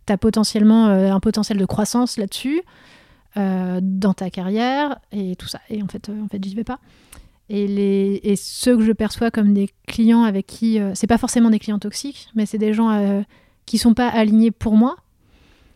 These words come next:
Bah, pff, ouais, je sais plus quelle était la fin de ma phrase, mais grosso modo, ça, c'est la même chose que les principes, en fait.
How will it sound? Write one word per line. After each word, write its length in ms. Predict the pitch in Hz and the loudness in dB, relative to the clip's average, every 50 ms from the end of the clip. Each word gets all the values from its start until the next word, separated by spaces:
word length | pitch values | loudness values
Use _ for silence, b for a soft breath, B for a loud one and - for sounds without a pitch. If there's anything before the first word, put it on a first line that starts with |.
| _ _ _ _ _ _ _ _ _ _ _ - | _ _ _ _ _ _ _ _ _ _ _ -10
Bah, 280 | 190 180 170 160 160 | -10 -8 -8 -10 -12
pff, 460 | 165 160 - - - - - - - - - | -14 -16 -18 -20 -20 -20 -20 -20 -20 -14 -12
ouais, 160 | 180 175 - _ - 202 | -12 -12 -12 _ -12 -12
je 100 | - 208 | -10 -8
sais 120 | 185 - 185 | -8 -8 -8
plus 160 | - 214 - | -8 -8 -6
quelle 100 | - 190 | -4 -4
était 140 | 190 - 190 | -4 -4 -4
la 60 | 180 | -4
fin 100 | - 196 | -2 0
de 60 | 185 | 0
ma 60 | 175 - | 0 0
phrase, 200 | - 214 226 233 | -2 0 2 2
mais 140 | 220 190 | 2 2
grosso 260 | 190 190 185 - - 190 | 2 0 0 0 2 4
modo, 240 | 196 208 196 262 | 6 6 6 4
ça, 340 | 247 - - 202 180 180 180 | 2 -2 -2 -2 -2 -2 -4
c'est 200 | 180 - - 185 | -4 -4 -2 0
la 80 | 185 185 | 2 4
même 100 | 185 190 | 4 4
chose 160 | - 240 226 | 4 2 0
que 100 | - - | 0 0
les 100 | 202 208 | 0 0
principes, 340 | - - 214 202 - 220 - | 0 -2 -4 -4 -4 -4 -6
en 80 | 208 196 | -6 -6
fait. 300 | - 208 208 - - | -6 -8 -12 -12 -16